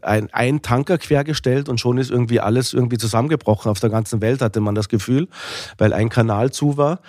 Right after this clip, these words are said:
Und, ähm, die Energiekrise, also, äh, die P-,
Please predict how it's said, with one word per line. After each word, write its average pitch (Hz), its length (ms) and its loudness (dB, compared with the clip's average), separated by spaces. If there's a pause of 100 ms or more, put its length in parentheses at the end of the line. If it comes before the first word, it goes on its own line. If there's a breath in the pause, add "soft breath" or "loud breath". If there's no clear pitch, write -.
(520 loud breath)
Und, 110 560 -2
ähm, 104 300 2
die 107 140 2
Energiekrise, 156 960 0
also, 117 160 2
äh, - 420 -14
die 127 160 0
P-, - 280 -6